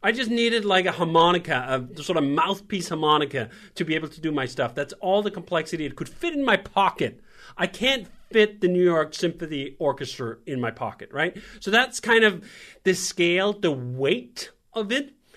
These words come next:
And I think the proof is in the pudding in that, like, you know what? I could write this in six weeks, right? Like, it just wasn't that much because Docker already gave us, like, ninety-five percent of everything we needed. Um, so this whole thing of, like, "Oh, don't reinvent it." No,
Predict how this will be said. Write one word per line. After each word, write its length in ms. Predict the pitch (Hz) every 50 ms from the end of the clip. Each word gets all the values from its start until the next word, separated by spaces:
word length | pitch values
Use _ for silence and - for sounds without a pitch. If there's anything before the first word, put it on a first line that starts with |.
| - - -
And 100 | 185 180
I 60 | 180
think 160 | 175 262 254
the 80 | 247 240
proof 260 | - - 226 220 190
is 100 | 196 175
in 80 | 180 165
the 60 | 147
pudding 300 | 123 - 170 175 165 151
in 160 | 147 143 131
that, 120 | 127 139 127
like, 300 | 131 131 123 - - -
you 80 | 185
know 60 | 208
what? 100 | 226 214 -
I 80 | -
could 220 | 214 - 262 226 202
write 180 | 175 190 190
this 180 | - 185 170 -
in 100 | 165 127
six 360 | - - - 165 - - -
weeks, 580 | 135 135 139 - - - - - - - - - _ _ _ _ _ _ _ _ _ _ _ _ _ _ _ _ _
right? 260 | 135 143 175 185 185 - _ _ _ -
Like, 140 | 208 208
it 60 | 233 220
just 260 | 170 233 294 220 214
wasn't 440 | 190 180 208 247 269 247 262 262 240
that 140 | 233 226
much 380 | 214 208 233 285 285 - - -
because 260 | 196 - - 220 -
Docker 480 | - - 196 196 190 202 196 202 202 -
already 440 | - 180 185 185 170 170 170 165 156
gave 440 | 139 123 - 208 220 233 214 185
us, 240 | 151 120 110 107 -
like, 180 | - 135 120 123
ninety-five 1300 | 123 123 139 147 147 139 131 147 170 175 170 175 170 160 147 131 - _ - 147 131 135 147 156 156 156
percent 400 | - 156 135 - - 160 147 147
of 80 | 135 135
everything 420 | 135 135 143 131 - 135 131 123
we 120 | 117 120 113
needed. 580 | 113 120 127 160 202 214 175 131 101 - - - - - - - - - -
Um, 320 | - 156 151 139 135 127 127 - - - - - -
so 320 | - - 208 190 170 - - - - - - - _ _ -
this 180 | 226 233 240
whole 160 | 269 247 240 226
thing 240 | 240 233 220 214
of, 100 | 208 185
like, 140 | 185 180 180
"Oh, 180 | 220 233 233 220
don't 260 | 208 233 220 214 190
reinvent 380 | 185 202 190 175 160 160 156 156
it." 100 | 175 190
No, 380 | 277 339 359 330 208 - -